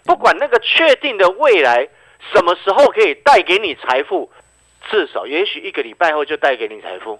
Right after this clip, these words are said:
也许一个月后才带给你财富，但是至少你的选股的，或者是你的操作原则，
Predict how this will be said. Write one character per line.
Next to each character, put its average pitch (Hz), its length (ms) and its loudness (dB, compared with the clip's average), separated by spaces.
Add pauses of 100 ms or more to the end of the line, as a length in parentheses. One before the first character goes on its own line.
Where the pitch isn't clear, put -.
也 208 160 2
许 - 240 -8
一 269 60 -8
个 190 160 -8
月 226 160 -2
后 220 180 2
才 160 140 -2
带 214 180 2
给 160 140 -4
你 151 160 -8
财 117 200 -4
富， - 200 -12 (160)
但 311 180 4
是 294 120 -8
至 320 340 -2
少 185 160 4
你 156 200 -6
的 165 200 2
选 208 460 0
股 131 260 -6
的， 135 340 0 (180)
或 285 220 2
者 147 140 -2
是 - 120 -4
你 139 140 -6
的 143 140 -2
操 262 340 -2
作 240 240 0
原 143 320 -2
则， 113 340 -6